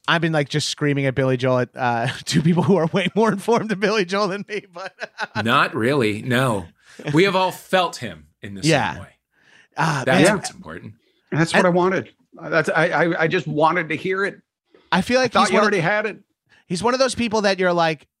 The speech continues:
Speaker 1: people are like, "Yeah, I'm not really a Billy Joel fan, but I do like this song." And, and if you go, "What about this song?" They go, "Yeah, I like that one." Like, "What about this song?" "Yeah, I like that one." It's like,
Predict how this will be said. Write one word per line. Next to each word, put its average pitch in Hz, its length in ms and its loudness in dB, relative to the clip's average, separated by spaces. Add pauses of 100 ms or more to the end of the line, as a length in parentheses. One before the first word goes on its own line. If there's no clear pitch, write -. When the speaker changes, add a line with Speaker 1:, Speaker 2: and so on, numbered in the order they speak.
(460)
Speaker 1:
people 185 220 0
are 170 140 2
like, 165 180 0
"Yeah, 311 140 2
I'm 294 80 -2
not 262 120 0
really 214 200 2
a - 20 -4
Billy 175 240 0
Joel 160 220 0
fan, 151 260 -2
but 180 140 0
I 190 80 0
do 190 140 -4
like 185 200 0
this 170 160 -2
song." 131 320 0
And, 135 160 -8
and 165 140 0
if 170 120 0
you 180 100 -2
go, 170 120 0
"What 180 140 2
about 185 160 0
this 202 160 -2
song?" 151 160 0
They 151 80 -4
go, 180 80 0
"Yeah, 311 180 0
I 214 40 0
like 180 180 -2
that 123 160 -4
one." 117 80 -8
Like, 131 160 -6
"What 190 80 2
about 180 160 0
this 170 140 -4
song?" 135 180 -4
"Yeah, 254 100 4
I 220 80 2
like 185 200 -2
that 165 140 0
one." 143 140 0
It's 139 80 -4
like, 143 160 -2